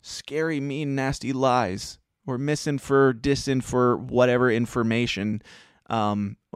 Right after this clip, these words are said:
which, of course, as we know, is just whatever they feel like isn't true today.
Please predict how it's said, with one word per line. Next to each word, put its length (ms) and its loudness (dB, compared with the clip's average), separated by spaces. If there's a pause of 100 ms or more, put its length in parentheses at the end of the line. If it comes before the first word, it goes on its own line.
which, 520 -4
of 160 -8
course, 280 -2
as 160 -4
we 120 -2
know, 240 -2
is 260 -6
just 260 -8
whatever 340 4
they 120 2
feel 220 2
like 260 0
isn't 280 -2
true 220 2
today. 360 4